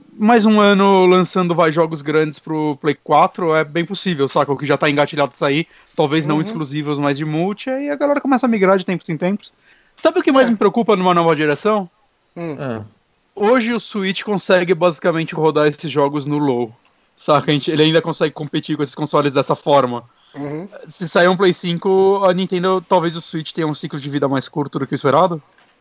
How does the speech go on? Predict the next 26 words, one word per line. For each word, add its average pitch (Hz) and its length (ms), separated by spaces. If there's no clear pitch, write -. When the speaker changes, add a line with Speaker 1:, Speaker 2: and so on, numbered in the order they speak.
Speaker 2:
Existe 147 220
Speaker 1:
Se 147 80
ele 131 120
Speaker 2:
a 139 40
Speaker 1:
quiser 139 260
manter 131 260
Speaker 2:
possibilidade. 135 380
Speaker 1:
multi. 131 320
Speaker 2:
Mas, 202 360
Speaker 1:
Se 175 60
ele 170 40
Speaker 2:
assim, 139 40
Speaker 1:
quiser 139 240
manter 135 220
multi. 143 400
Speaker 2:
eu 220 440
acho 202 380
que - 260
o 220 100
que 208 320
o 220 80
pessoal 190 420
tem 190 300
jogado 156 840
no 143 380
Switch 139 680